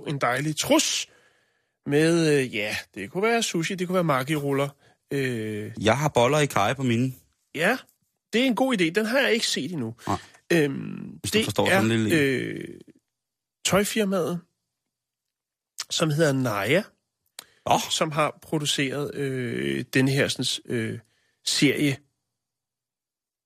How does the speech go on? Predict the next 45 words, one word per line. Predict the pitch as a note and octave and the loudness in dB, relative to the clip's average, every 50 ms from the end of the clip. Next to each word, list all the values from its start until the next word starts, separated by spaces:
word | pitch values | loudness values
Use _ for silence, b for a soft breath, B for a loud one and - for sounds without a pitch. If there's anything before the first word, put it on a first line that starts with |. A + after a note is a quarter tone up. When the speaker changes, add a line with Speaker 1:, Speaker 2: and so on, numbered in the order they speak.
| _ _ _ _ _ _ _ _ _ _ _ _ _ _ - - | _ _ _ _ _ _ _ _ _ _ _ _ _ _ -8 -4
Speaker 1:
Ja, | - G2+ - - - _ _ _ _ - | -4 -4 -4 -6 -10 _ _ _ _ 0
under | C#3 C3 B2+ C3+ | 2 4 4 2
trus, | B2 - - C3+ B2+ B2 B2 - - - - - | 2 0 0 2 2 2 0 -2 -4 -6 -10 -10
kan | - - B2 | -8 -6 -4
vi | A2+ A2 | -2 -2
vel | A2 G#2 G2+ G2+ | -2 0 -2 -2
s-, | - - - - - _ | -2 -4 -6 -8 -12 _
Speaker 2:
<laughs> | _ | _
Speaker 1:
godt | - - G2+ G#2+ - _ _ _ _ _ - | -4 -4 -4 -4 -8 _ _ _ _ _ -10
kalde | - - F#2+ E2+ F2 | -4 -4 -4 -4 -6
det. | F2+ - - - | -12 -12 -6 0
Speaker 2:
Under | - A#2+ B2 B2+ | 2 4 4 4
trus. | A#2 - - - C3+ B2+ A#2+ G#2 - - - - - _ - - | 2 0 0 2 2 4 2 2 0 -2 -2 -4 -6 _ -6 -4
Speaker 1:
Ja. | A#2+ A2 G2+ - B B B B B B B B B B B B B - | -4 -2 -4 -4 B B B B B B B B B B B B B 2
Øhm, | C#3+ C3+ C3 B2 B2 A#2+ A#2 A#2 A2+ A2+ A2 G#2+ G2+ F#2+ F#2+ - - - _ _ _ _ _ _ _ _ _ _ _ _ _ _ _ _ _ _ _ _ _ - | 2 4 4 4 2 0 0 -2 -2 -2 -4 -4 -6 -6 -8 -10 -12 -16 _ _ _ _ _ _ _ _ _ _ _ _ _ _ _ _ _ _ _ _ _ -8
og | - | -4
så | - - C#3+ | -2 -2 2
kan | - A3 | 4 4
man | B3 B3+ A#3+ | 6 6 6
jo | A3+ | 6
sidde | G#3 - - A3+ A#3 C4 A#3+ A#3+ | 4 4 2 2 2 2 4 2
der | G#3 F#3 F3+ - - _ _ _ _ _ _ _ _ _ _ _ _ _ _ _ _ _ _ _ _ _ _ _ _ _ _ _ _ _ _ _ _ _ _ _ _ - - | 2 2 0 -4 -10 _ _ _ _ _ _ _ _ _ _ _ _ _ _ _ _ _ _ _ _ _ _ _ _ _ _ _ _ _ _ _ _ _ _ _ _ -2 2
med | F3 F3 E3+ D#3+ D#3+ D#3 D3+ D3+ C#3+ D3+ | 4 4 4 4 4 4 2 2 0 0
en | E3 | -2
pose | D3 - D#3+ D#3+ - | 0 2 0 2 2
flæskesvær | - F3 E3+ - - - - F#3+ | 2 2 2 2 -2 0 0 2
i | F3 | 2
den | F3 | 2
ene | D#3+ D3 D#3+ F3+ F3 | 2 2 2 2 2
hånd | D#3+ E3 E3 D3 - | 2 2 2 2 0
og | D#3+ D#3+ | 0 -4
en | D3 C3+ | -2 0
bajer | C3+ C#3 G#2 D3+ | 0 0 0 -2
i | E3+ | -2
den | D#3+ | 0
anden | D#3 C3+ C#3 D#3+ | 0 0 0 0
og | E3 | 0
se | - - D3+ | -2 -4 -2
fodbold, | - - B2+ B2 - D#3+ C#3 - | 0 0 2 2 2 2 0 0
og | - - | -2 -2
så | - F#3 | -2 -2
kommer | - - F#3+ G3 F3+ | 0 0 0 2 2
lillemor | E3+ D#3+ E3 E3+ F3+ F3 E3+ D#3 C#3+ | 2 4 4 4 4 4 4 4 4
ellers, | D#3 D3 C3+ D#3+ - - - | 2 2 0 0 -2 -2 -2
øh, | D#3+ D3+ D3 C#3 C3+ C3+ B2+ B2+ | 0 0 2 2 2 0 -2 -4